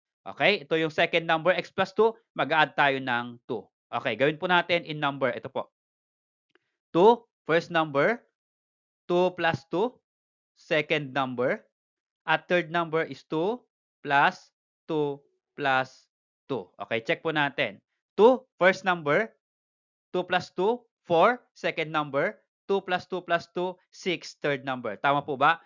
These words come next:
Two, four, six. Di ba? Tama po siyang consecutive even numbers. Okay. So, ito na po yung three numbers or three consecutive even numbers. X,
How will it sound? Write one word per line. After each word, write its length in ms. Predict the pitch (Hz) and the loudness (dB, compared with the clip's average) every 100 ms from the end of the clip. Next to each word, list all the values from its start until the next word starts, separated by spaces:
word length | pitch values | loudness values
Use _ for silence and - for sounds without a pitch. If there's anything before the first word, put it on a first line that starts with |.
| _ _ | _ _
Two, 400 | - 180 190 208 190 | -2 2 2 0 -6
four, 320 | - 165 143 | -2 0 2
six. 480 | 135 156 123 - - _ | 0 -8 -8 -12 -20 _
Di 80 | 143 | -2
ba? 160 | 175 - | -2 0
Tama 240 | 165 156 151 | 0 -2 -4
po 160 | 147 | -6
siyang 320 | - 131 123 - _ _ - | -4 -6 -6 -16 _ _ -2
consecutive 640 | 156 147 170 160 151 135 139 | -2 0 -8 -8 -8 -10 -8
even 400 | 123 120 113 113 - | -8 -4 -6 -8 -16
numbers. 640 | 110 101 98 - _ _ - | -16 -12 -14 -16 _ _ -10
Okay. 400 | 110 185 113 _ _ _ | 2 2 2 _ _ _
So, 80 | - | -6
ito 160 | 151 196 | -4 -2
na 160 | 214 | -2
po 80 | 220 | 0
yung 240 | 214 208 196 | 0 0 -2
three 160 | 190 196 | -6 -4
numbers 560 | 185 175 160 240 - - | -4 -2 0 0 -2 -6
or 160 | 151 | -6
three 240 | 147 185 180 | -4 -6 -4
consecutive 480 | 170 180 175 175 | -4 -4 -8 -10
even 300 | - 151 156 156 | -10 -6 -4 -4
numbers. 480 | 147 165 196 - | -4 -4 -4 -8
X, 320 | 160 202 - | -4 -4 -4